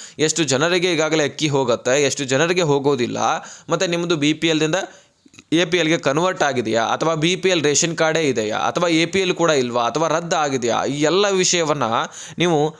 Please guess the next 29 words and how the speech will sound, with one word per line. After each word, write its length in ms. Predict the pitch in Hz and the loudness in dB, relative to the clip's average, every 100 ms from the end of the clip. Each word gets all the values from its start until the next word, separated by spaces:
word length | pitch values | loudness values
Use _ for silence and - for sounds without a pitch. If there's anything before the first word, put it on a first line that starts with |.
| - - | -20 -4
ಆಹಾರ 280 | 135 165 185 | -2 0 2
ಇಲಾಖೆಯ 460 | 180 165 160 180 180 | 2 0 0 0 2
ಅಧಿಕೃತ 440 | 135 156 165 151 170 160 - - 123 | 2 0 0 0 0 -2 -6 -12 -2
ವೆಬ್ಸೈಟ್‌ನಲ್ಲಿ 760 | 139 135 - 196 156 147 160 | 0 0 0 -2 0 0 0
ನೀವು 160 | 170 139 | 0 0
ನೋಡ್ಕೊಳ್ಬೋದಾಗಿರತ್ತೆ. 1400 | 131 123 135 123 123 117 113 107 110 113 104 - - - | 0 0 -2 0 0 2 0 -2 -4 -4 -4 -6 -18 -4
So 120 | 160 | 0
ಹಾಗಾದ್ರೆ 520 | 165 190 196 196 202 | 0 0 0 2 0
ನಿಮಗೆ 320 | 185 180 180 | 0 -2 0
ನೋಡ್ಲಿ-, 360 | 165 160 170 - | 0 2 2 2
ನೋಡ್ಲಿಕ್ಕೆ 420 | 147 165 175 156 | 0 0 0 -2
ಬರ್ತಾ 280 | 147 143 160 | -4 -2 -2
ಇದ್ರೆ 180 | 160 180 | 0 -2
ನೀವು 140 | 175 | -2
ನೋಡ್ಕೊಳ್ಳಿ. 500 | 165 180 151 127 151 | 0 -2 0 0 2
ಅದ್ರ 240 | 185 135 151 | 0 -2 -2
ಬಗ್ಗೆ 200 | 165 165 | 0 0
ನಾನು 160 | 170 | 0
ಬಹಳ 280 | 143 131 165 | -2 -2 -2
ಹಿಂದೆನೇ 520 | 139 143 175 180 185 | -2 -2 0 0 2
ನಾನು 220 | 180 160 135 | 2 -2 0
ತಿಳಿಸ್ಕೊಟ್ಟಿದ್ದೀನಿ. 640 | 147 - 131 131 120 127 202 - - - - | -2 0 0 0 0 0 -2 -6 -14 -12 0
So 340 | 165 156 156 | 2 4 2
ನಿಮಗೆ 240 | 151 156 143 | 2 2 2
ಆದಷ್ಟು 540 | 139 147 170 170 165 | 2 2 2 0 0
ಗೊತ್ತಿರ್ಬೋದು 560 | 139 151 156 147 151 147 | 0 0 0 0 0 0
ಅಂತ 160 | 139 | 0
ಅನ್ಸುತ್ತೆ. 640 | 131 127 135 135 156 165 - - | 0 0 -2 -2 -2 -2 -4 -4
ಗೊತ್ತು 280 | 170 - | -4 -6